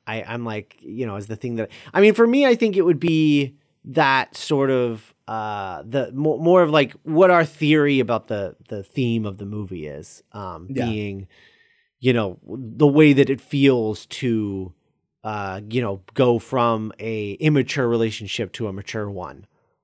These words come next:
Speaker 1: um,
Speaker 2: Mm-hmm.
Speaker 1: you know, and letting go of, like, those child, childish friends and childish
Speaker 2: Yeah.
Speaker 1: things
Speaker 2: What,
Speaker 1: and
Speaker 2: whether it's a relationship to another person or your relationship to yourself.
Speaker 1: Right, right, right. Yeah.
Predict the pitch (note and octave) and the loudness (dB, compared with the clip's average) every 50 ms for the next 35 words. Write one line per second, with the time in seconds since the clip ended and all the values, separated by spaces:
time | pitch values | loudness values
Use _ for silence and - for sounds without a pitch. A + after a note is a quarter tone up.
0 | _ _ - F#2+ F#2+ F2 F2 E3+ D#3 C#3+ C3+ C3 B2 A#2 A#2+ B2+ G#2+ G2+ G2 G2+ | _ _ -16 -14 -12 -12 -10 -8 -8 -6 -6 -6 -6 -6 -6 -6 -8 -6 -4 -2
1 | A2 A#2 A#2+ A#2+ A#2 A2+ G#2 A#2 A2+ A2 A2 G#2+ F#2 G#2+ G#2 G2 - A#2 G#2+ G2 | -2 0 0 -2 -2 -2 0 0 0 2 0 -2 -2 -4 -8 -6 -6 -6 -6 -6
2 | - - - G#2 F#2+ G2 G2 - - - - - - - - - A#2 G#2+ G2+ G2 | -8 -8 -8 -6 -6 -6 -8 -10 -12 -14 -14 -16 -18 -14 -10 -6 -6 -4 -6 -6
3 | F#2+ F2+ - - G#2 F#2 F2+ F#2 F2+ F2+ F2 F#2 F#2 - - F2+ F2 - - - | -8 -12 -12 -12 -12 -12 -12 -12 -14 -14 -16 -14 -14 -12 -12 -10 -8 -8 -8 -10
4 | - - F2 - E3+ E3 F3+ F3+ - E3+ E3 D#3+ D3+ D#3+ D#3 D3+ D3 C#3+ - C#3+ | -12 -14 -14 -4 2 4 4 4 4 4 2 4 4 4 4 4 4 4 2 2
5 | D3 C#3 C3+ C#3 C#3 C3 - - C3+ - - C3+ A#2 - C#3+ C3+ B2+ B2 A#2+ A#2+ | 4 4 6 6 6 4 2 -2 -6 -2 -2 -4 -2 0 0 2 2 2 0 0
6 | C3 A#2 - D3 B2 A#2+ A#2 - C3+ B2+ C3+ D3 C#3+ C#3+ C#3+ C#3+ C#3 C3+ B2+ B2+ | -2 -2 -4 -4 -4 -4 -4 -4 -4 -2 0 0 2 2 2 4 4 4 4 4
7 | C3 C3 C3 - B2+ B2 - D3 C#3 C#3 - B2 A#2+ A#2 A2+ - - - - - | 2 2 0 -2 -6 -4 -4 -4 -4 -4 -2 -2 -2 -2 -2 -4 -4 -4 -6 -10
8 | - _ _ - C3 A#2+ G2 F2 D2+ E2+ F#2 E2+ E2+ F#2 F2+ F2 F2+ - _ _ | -16 _ _ -8 -6 -6 -6 -6 -8 -10 -10 -10 -10 -12 -14 -14 -16 -20 _ _
9 | - A2 G#2+ G#2 G#2+ | -20 -16 -16 -14 -14